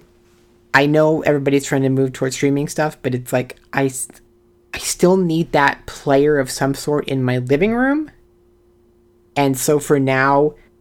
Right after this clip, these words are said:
unfortunately, a One S is still a much better option than the Series S, even though if I want a game in the living room, I now have to just take one of my consoles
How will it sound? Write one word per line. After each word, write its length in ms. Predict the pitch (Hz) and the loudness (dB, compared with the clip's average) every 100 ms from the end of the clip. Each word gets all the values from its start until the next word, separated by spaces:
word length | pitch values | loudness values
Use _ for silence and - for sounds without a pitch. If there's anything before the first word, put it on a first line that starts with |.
| _ _ - | _ _ -6
unfortunately, 500 | 135 151 139 156 135 | -2 0 -2 -2 0
a 60 | |
One 300 | 131 127 139 | 0 0 0
S 280 | 131 131 - | 0 -2 -2
is 140 | 131 123 | -4 -2
still 220 | 139 127 | 0 0
a 40 | |
much 460 | 131 131 127 123 - _ _ | 0 0 0 -2 -10 _ _
better 380 | - 131 131 127 - | 0 2 2 0 -2
option 340 | - 123 135 | -4 -4 -4
than 80 | 123 | -6
the 80 | 120 | -4
Series 420 | 123 139 151 175 | -4 -2 0 -2
S, 320 | 151 180 - - | -2 -4 -4 -2
even 320 | 139 135 135 | 0 0 0
though 340 | 123 123 127 - - _ _ _ _ _ _ _ | 0 0 -2 -6 -20 _ _ _ _ _ _ _
if 100 | 135 | 0
I 40 | |
want 160 | 143 147 | 2 2
a 40 | 139 | 0
game 300 | 160 214 196 | 4 4 4
in 80 | |
the 60 | 151 | 2
living 160 | 139 139 | 2 2
room, 160 | 131 | 2
I 40 | 127 | 2
now 160 | 127 | 0
have 140 | 135 123 | -2 -4
to 80 | 123 | -4
just 260 | 123 - | -4 -6
take 220 | - 139 135 | -6 -4 -4
one 60 | |
of 40 | 127 | -4
my 100 | 123 | -4
consoles 440 | - 131 127 127 | -4 -6 -4 -6